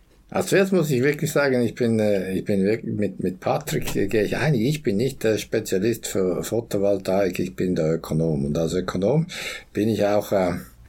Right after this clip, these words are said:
jemand, der weiß, dass technologischer Fortschritt zum Glück uns viele Probleme lösen kann. Ähm, technologischer Fortschritt, äh, der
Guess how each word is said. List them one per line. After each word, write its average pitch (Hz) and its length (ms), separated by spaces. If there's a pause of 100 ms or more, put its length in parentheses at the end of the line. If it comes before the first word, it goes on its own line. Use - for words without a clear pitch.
(140)
jemand, 143 680
der 107 220
weiß, 113 420
dass - 300
technologischer 107 760
Fortschritt 110 640
zum 110 160
Glück 120 320
uns 104 160
viele 95 300
Probleme 90 500
lösen 69 380
kann. 58 320 (680)
Ähm, 82 440 (220)
technologischer 101 720
Fortschritt, 107 720
äh, 80 220
der 71 400